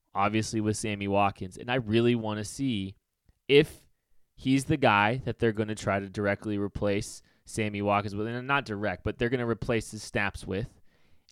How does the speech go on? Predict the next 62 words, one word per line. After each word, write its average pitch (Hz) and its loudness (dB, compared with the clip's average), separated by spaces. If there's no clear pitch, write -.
and 139 -2
what 123 2
he 156 -6
does 214 2
with - 0
them. - -12
This 123 2
is 175 2
what 123 4
a 113 2
lot 101 4
of 139 2
us 156 2
that - -4
want 101 -10
to 123 -6
see 117 -6
Mecole 107 -2
make 107 -2
progress 113 0
and 107 -10
take 104 -4
progress, 110 -2
we 120 0
want, 107 -4
we 110 2
want 123 0
this 151 8
opportunity 143 2
right 127 4
here. 117 -2
We 101 -2
don't 127 0
want 131 -6
Sammy 139 0
to 160 -2
be 104 -2
hurt, 104 -4
but 104 -6
we 110 2
wanna 123 0
see 131 -4
what 120 2
happens 117 2
without 110 -2
him 98 -12
with 117 -4
these 123 -4
kind 117 -2
of 113 -4
snaps 131 -4
and 101 -14
this 101 -10
kind 107 -6
of 107 -2
opportunity. 131 -6
This - -8
is 117 -6
a 143 -2
chance 110 -2
for 139 -6
him 107 -8